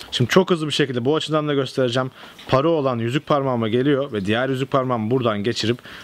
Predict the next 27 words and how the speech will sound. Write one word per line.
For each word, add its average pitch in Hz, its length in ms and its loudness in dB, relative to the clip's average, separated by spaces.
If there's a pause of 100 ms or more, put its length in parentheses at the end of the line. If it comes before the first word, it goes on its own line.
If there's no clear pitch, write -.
(140)
bu 147 120 4
şekilde 107 560 0 (280)
tutuyorum. 120 480 0
Şöyle 104 180 0
biraz 101 220 0
ortalayayım. 120 520 0 (460)
Burada 120 200 4
duruyor. 120 360 0
Diğeri 131 260 2
de 123 40 0
işaret 123 360 0
parmağımda. 156 560 0 (100)
Onu 135 180 2
da 123 100 4
buraya 113 220 0
koydum. 131 400 0 (340)
Ve 143 60 4
olay 139 380 2
bu 147 160 0 (200)
aslında. 98 520 0
Ama 131 260 2
hazırlığımız 120 460 0
şu. - 300 2 (400)
Baş 127 280 2
parmağımı 107 580 0
böyle 104 220 2
ittirerek 127 720 0